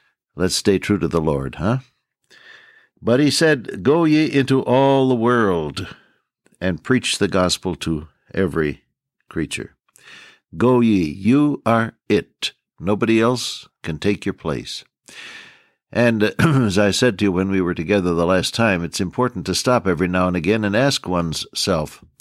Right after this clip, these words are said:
"What am I really doing to obey that specific command? Go ye."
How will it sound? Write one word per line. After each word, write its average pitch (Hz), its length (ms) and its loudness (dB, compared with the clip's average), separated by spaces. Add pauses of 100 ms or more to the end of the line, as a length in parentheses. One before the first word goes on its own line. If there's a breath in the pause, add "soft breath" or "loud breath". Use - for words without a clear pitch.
(100)
"What 120 140 0
am 135 140 -2
I 139 60 0
really 127 300 2
doing 92 420 0
to 98 160 -2
obey 87 440 0 (220 soft breath)
that 120 460 -2 (180)
specific - 840 -2 (540)
command? 107 640 0 (1160 loud breath)
Go 95 540 0 (200)
ye." 92 580 -2